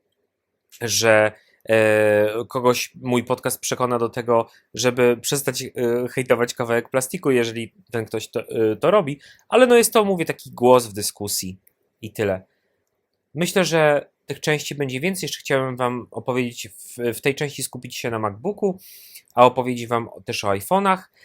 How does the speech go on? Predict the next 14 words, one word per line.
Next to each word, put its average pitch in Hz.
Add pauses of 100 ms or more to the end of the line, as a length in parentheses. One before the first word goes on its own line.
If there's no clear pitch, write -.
(320)
e, 131 (220)
czy -
jakichś 123
też -
ogólnych 190
przemyśleniach. 156 (440)
Mm, 127 (200)
natomiast 156 (1300)
chciałbym 202
opowiedzieć 170
po 156
prostu 147
moją 147
historię, 160